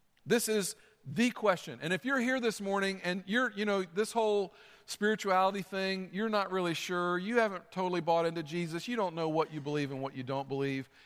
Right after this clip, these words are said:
If you're here and that describes you, you, maybe you've got questions like, you know, "Why do bad things happen to good people?" Maybe your thing is,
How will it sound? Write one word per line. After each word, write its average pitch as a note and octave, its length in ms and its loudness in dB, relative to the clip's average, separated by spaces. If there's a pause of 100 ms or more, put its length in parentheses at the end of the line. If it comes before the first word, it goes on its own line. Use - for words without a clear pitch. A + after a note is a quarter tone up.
If - 140 -4
you're B3 140 4
here A3+ 220 4
and F#3+ 100 0
that F3+ 120 0
describes F3+ 560 0
you, C3+ 300 -6 (1600)
you, E3+ 140 -8
maybe A3 240 4
you've G#3+ 140 2
got F#3+ 180 4
questions F#3 380 -2
like, D#3 240 4
you E3+ 60 -6
know, E3 100 -2
"Why E3 200 4
do F#3 100 0
bad E3+ 280 2
things D#3+ 180 -8
happen D#3+ 260 -2
to D3 60 -8
good D3 220 -4
people?" D3+ 340 -4
Maybe F#3 300 -2
your F#3 180 0
thing F3 280 -2
is, D3+ 240 -4